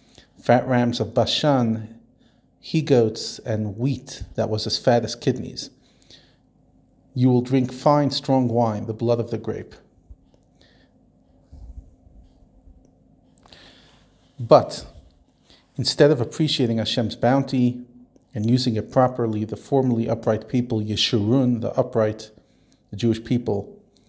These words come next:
got fat from overindulgence and kicked rebelliously. These words, "Vayishman Yeshurun Vayivat," is used a lot in Jewish history,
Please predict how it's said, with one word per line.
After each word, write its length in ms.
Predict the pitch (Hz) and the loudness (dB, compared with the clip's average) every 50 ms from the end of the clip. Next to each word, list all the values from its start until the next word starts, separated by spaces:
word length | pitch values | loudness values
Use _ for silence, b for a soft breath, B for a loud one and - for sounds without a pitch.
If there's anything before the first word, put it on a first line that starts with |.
| b b b b b b - | b b b b b b -2
got 200 | - 117 113 - | 2 2 2 0
fat 400 | - - - - 139 120 120 - | -2 -4 0 2 2 2 0 -4
from 240 | - - 120 113 - | -4 -4 -2 -2 0
overindulgence 800 | 120 110 110 113 110 107 104 - 117 117 117 - 117 107 - - | -2 -2 -2 -2 -2 -2 0 0 0 0 0 -2 -4 -4 -4 -4
and 120 | 104 110 | -6 -6
kicked 260 | - - 135 127 - | -4 -4 -6 -4 -4
rebelliously. 580 | - 107 - 113 107 107 107 104 - - 107 104 | -6 -4 -2 0 0 0 -2 -4 -6 -6 -6 -2
These 260 | 101 120 123 120 - | 0 2 2 2 2
words, 220 | - 123 113 98 - | 0 0 0 0 -2
"Vayishman 600 | 110 107 107 113 127 123 - - 135 120 113 113 | -4 -2 -2 -2 -2 -2 -2 -2 0 0 0 0
Yeshurun 460 | 110 - - 113 104 110 117 113 110 | -2 -2 -2 -2 0 0 0 0 0
Vayivat," 600 | 110 104 104 104 - - 110 107 101 - - - | -2 -2 -4 -4 -4 -4 -4 -4 -6 -10 -12 -12
is 140 | 98 95 107 | -10 -8 -6
used 220 | 110 110 104 110 | -6 -4 -4 -4
a 40 | 107 | -4
lot 320 | 107 110 107 107 107 - | -2 -2 -2 -4 -4 -8
in 240 | 113 107 104 101 - | -8 -8 -8 -8 -8
Jewish 300 | - - 123 113 110 - | -6 -4 -2 -2 -2 -2
history, 400 | - 123 113 - - 104 101 101 | -2 -4 -4 -4 -6 -8 -8 -8